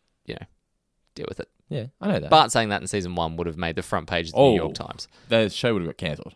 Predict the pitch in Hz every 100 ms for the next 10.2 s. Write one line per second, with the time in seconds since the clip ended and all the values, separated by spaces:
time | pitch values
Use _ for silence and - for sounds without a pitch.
0 | - 127 - - - - 247 370 - -
1 | - 151 _ _ _ _ _ _ - 143
2 | 135 - 104 98 95 107 101 92 95 90
3 | 85 85 107 - 98 92 - 80 78 98
4 | 82 80 65 - 76 80 76 - 85 95
5 | 151 139 131 107 90 90 78 71 - _
6 | _ _ _ - 95 90 - 95 98 117
7 | 107 104 107 113 117 117 117 117 123 131
8 | 113 101 98 104 98 95 95 90 82 85
9 | 95 90 87 82 78 92 87 - 90 85
10 | 87 -